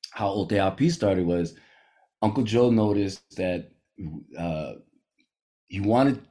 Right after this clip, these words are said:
the groups were coming in and doing, and, and, you know, were,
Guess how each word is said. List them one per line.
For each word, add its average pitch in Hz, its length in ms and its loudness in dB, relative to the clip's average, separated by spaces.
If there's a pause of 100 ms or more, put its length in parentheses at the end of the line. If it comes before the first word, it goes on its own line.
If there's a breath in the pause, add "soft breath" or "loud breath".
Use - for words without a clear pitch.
(220)
the 107 80 0
groups 160 300 2
were 170 80 0
coming 131 320 0
in 98 280 0
and 90 160 -2
doing, 95 440 -2
and, 82 240 -4
and, 78 280 -6
you 85 60 -6
know, 73 100 -8
were, 73 300 -12